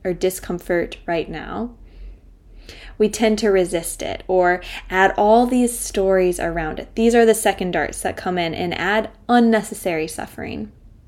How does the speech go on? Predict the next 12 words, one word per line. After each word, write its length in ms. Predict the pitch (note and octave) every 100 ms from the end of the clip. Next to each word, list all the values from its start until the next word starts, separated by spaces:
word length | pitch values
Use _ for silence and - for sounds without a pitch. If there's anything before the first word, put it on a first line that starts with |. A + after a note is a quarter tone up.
| - _ _ _ - - - - - - - - - -
But 100 | B3
if 160 | B3
we 120 | C4 B3+
can 280 | B3+ A#3
learn 380 | A3 A#3 B3 B3+ - - - -
to 680 | - A#3 A3+ A3 A3 A#3 - - - - - _ _ _ _ _ -
be 160 | A#3 C#4+
more 220 | G4+ D#4
neutral 680 | F#3 - - - - A#3+ _ _ _ _ _ _ _ _ -
as 260 | A3 G#3+ G#3+
we 240 | G3+ F#3+
witness 920 | F3+ F#3+ G#3+ - - - A#3 - -